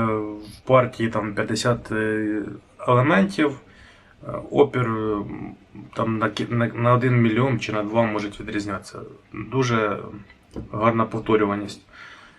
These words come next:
Е, далі Samsung Н Р двадцять один сімсот п'ятдесят три G. Це той, що збільшеної ємності. Е, опір у нього чотирнадцять і вісім мільйон. І в другого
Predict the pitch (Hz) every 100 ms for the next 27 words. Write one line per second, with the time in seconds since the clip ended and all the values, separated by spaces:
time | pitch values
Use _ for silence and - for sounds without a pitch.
0 | _ _ - 131 107 104 120 127 120 113
1 | 101 - - 117 117 - 147 131 - -
2 | - - - _ 117 117 110 107 110 107
3 | 107 104 127 143 - 101 117 117 127 120
4 | - 101 98 - - 101 110 104 107 107
5 | - 110 110 110 110 123 185 196 170 -
6 | 180 175 - - - - - _ _ -
7 | - - 156 156 151 117 123 135 135 127
8 | 120 - _ - 120 - 151 143 123 -
9 | 113 123 120 117 117 113 113 101 98 101
10 | - - - - _ _ _ - - -
11 | - - - - _ - 143 117 110 110
12 | 117 160 180 170 170 160